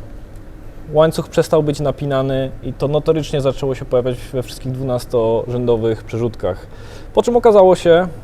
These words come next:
że trzeba otworzyć, e, pokrywę sprzęgła, co najmniej przesmarować specjalnym smarem Shimano. E, w przypadku nowych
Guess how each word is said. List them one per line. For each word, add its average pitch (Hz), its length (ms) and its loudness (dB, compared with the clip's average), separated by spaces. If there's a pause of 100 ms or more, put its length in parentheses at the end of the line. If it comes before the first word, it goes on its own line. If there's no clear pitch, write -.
(260)
że 139 100 -2
trzeba 139 540 2 (440)
otworzyć, 143 840 0 (300)
e, 120 680 -2 (280)
pokrywę 139 360 2
sprzęgła, 139 600 0 (1080)
co - 160 2
najmniej 156 560 2 (120)
przesmarować 127 920 0
specjalnym 120 580 -4
smarem 110 440 -4 (120)
Shimano. 117 500 -4
E, 147 60 -8 (1400)
w - 200 -12
przypadku 151 540 0
nowych 151 720 0